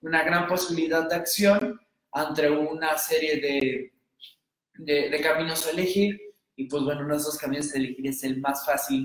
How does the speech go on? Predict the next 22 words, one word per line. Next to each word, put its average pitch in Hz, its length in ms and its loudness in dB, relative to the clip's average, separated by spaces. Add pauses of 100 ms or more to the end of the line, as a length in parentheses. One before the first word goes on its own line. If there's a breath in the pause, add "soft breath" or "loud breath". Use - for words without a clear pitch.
inmediato, 156 540 -4
que, - 140 -20 (400)
y, 117 720 -6
y 117 40 -12
el 113 140 -12
más 123 200 -8
sencillo, 151 360 -10
que 135 60 -6
luego 131 320 -2
tiende 131 260 -2
a 127 60 -4
ser - 260 -12
como 135 220 -6
el - 80 -20
corrupto. 180 360 -2
Entonces, - 220 -10
como 139 260 -6
que - 120 -12 (300 loud breath)
las 175 160 4
personas 247 520 4
quieren 247 320 4
evitar 180 540 2